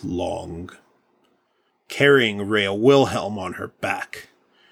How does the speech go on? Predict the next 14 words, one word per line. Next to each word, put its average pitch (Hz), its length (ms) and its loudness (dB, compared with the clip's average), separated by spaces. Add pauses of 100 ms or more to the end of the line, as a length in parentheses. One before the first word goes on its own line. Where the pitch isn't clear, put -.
(280)
Lucia 107 400 -2
Wolf 143 380 6
catches 127 440 0
up 165 220 6
to - 140 -6
Raynham 117 380 0
Altair 101 640 -4 (720)
and 98 160 -8
sees 147 460 2
the 151 120 2
commander 156 560 4
at 104 120 -4
Shone's 151 580 6
mercy 120 720 -2